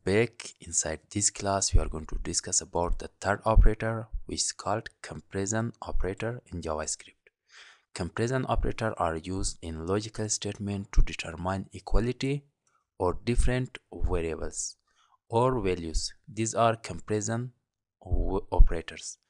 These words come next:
So it is very simple. If you are comparing two variable or two data type, this is called comparison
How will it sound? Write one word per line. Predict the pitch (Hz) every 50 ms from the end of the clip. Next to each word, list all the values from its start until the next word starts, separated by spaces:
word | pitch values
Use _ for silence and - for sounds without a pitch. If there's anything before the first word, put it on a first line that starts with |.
| _ - - - - - _ _
So | - - - 95 95 92 -
it | 120 117 -
is | 95 95 95
very | 107 117 131 139 143 135
simple. | - - 135 131 127 - - 131 131 131 131 131 -
If | - - - -
you | -
are | 92 92 - - -
comparing | - 90 85 - - 104 107 110 113 113 113 110 104 _ _ -
two | - - 98
variable | 95 95 101 117 127 127 123 131 131 -
or | - 98 95 87 - - -
two | - - - -
data | 98 101 - - 113
type, | - - 127 127 131 - - - - _ -
this | - 95 -
is | - -
called | - 104 107 117 120 - - -
comparison | - - 87 87 - - 113 117 123 131 127